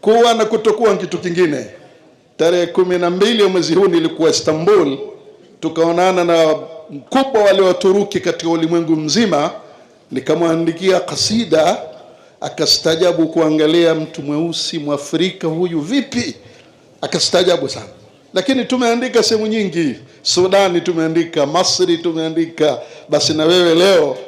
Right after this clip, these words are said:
nimeona ndo kuandikia, kama hazikuwa, hazikuwa tu, lakini kama zimekuwa, itakuwa ni bakhti yangu na bakhti yako. Nimeandika hivi, nachunga wakati sana.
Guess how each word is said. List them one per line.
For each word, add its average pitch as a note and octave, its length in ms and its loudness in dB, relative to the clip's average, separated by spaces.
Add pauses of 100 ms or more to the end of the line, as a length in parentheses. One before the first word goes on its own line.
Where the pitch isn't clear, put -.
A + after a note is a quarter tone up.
(340)
nimeona E3+ 440 0
ndo E3 120 0
kuandikia, D#3 520 0
kama A3+ 300 2
hazikuwa, A3+ 500 2
hazikuwa F#3+ 520 2
tu, D3 260 -4 (360)
lakini F#3+ 320 -2
kama G#3+ 240 0
zimekuwa, G#3 420 0
itakuwa G3 320 0
ni F3+ 100 -2
bakhti F3+ 360 0
yangu A#3+ 300 2
na G#3 200 2 (580)
bakhti E3 380 0
yako. D#3+ 340 0 (800)
Nimeandika A3+ 480 2
hivi, F3 340 0 (240)
nachunga F3 340 -2
wakati E3+ 300 -2
sana. D3 340 -2